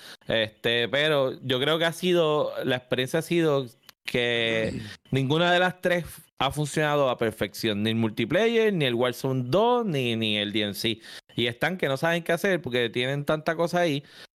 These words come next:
Speaker 1: y ninguna está funcionando como es. O sea, de todas, yo pu-, pudiera decir, ¿verdad? Que el multiplayer, eh, sobresale de las otras dos,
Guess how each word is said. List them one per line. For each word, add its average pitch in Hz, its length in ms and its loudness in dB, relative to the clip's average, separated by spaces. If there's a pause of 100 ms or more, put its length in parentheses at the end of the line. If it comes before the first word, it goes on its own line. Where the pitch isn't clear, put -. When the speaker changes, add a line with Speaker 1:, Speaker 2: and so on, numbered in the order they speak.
(200)
Speaker 1:
y 135 160 0
ninguna 131 340 0
está 160 180 -4
funcionando 156 540 0
como 107 340 -2
es. 95 180 -4
O 95 40 -10
sea, - 260 -2
de 135 160 2
todas, 196 280 2
yo 156 200 -4
pu-, 165 320 -2
pudiera 143 340 2
decir, 165 280 0
¿verdad? 135 400 0
Que 107 680 0 (480)
el 117 180 -2
multiplayer, 123 1080 0 (1300)
eh, 135 320 0
sobresale 151 800 0 (240)
de 127 220 0
las 123 140 0
otras 131 300 0 (100)
dos, 120 340 0